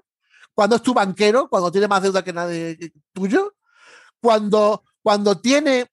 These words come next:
una criptomoneda que te está amenazando y tú estás, bueno, haciendo proyectitos,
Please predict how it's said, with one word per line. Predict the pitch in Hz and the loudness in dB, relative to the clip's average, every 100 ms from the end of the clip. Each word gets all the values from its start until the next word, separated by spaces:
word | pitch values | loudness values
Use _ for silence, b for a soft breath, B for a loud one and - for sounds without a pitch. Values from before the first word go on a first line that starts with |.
| _ | _
una | 233 240 233 | -4 -2 -2
criptomoneda | 226 226 - 226 220 196 180 220 220 196 | -6 -8 -6 -4 -2 -4 -4 -2 -2 -2
que | 175 208 196 | -4 -6 -4
te | 208 | -4
está | 190 - 214 | -6 -4 -4
amenazando | 220 208 190 175 208 214 180 185 175 b b b | -6 -8 -8 -6 -6 -6 -10 -8 -8 b b b
y | 247 254 | -2 0
tú | 349 311 | 2 4
estás, | 285 254 262 254 - | 2 2 0 -2 -2
bueno, | 220 262 240 | -2 0 0
haciendo | - 240 240 240 | -4 -6 -4 -2
proyectitos, | 226 190 190 151 302 311 220 214 - | -4 -4 -6 -4 -4 -4 -8 -12 -16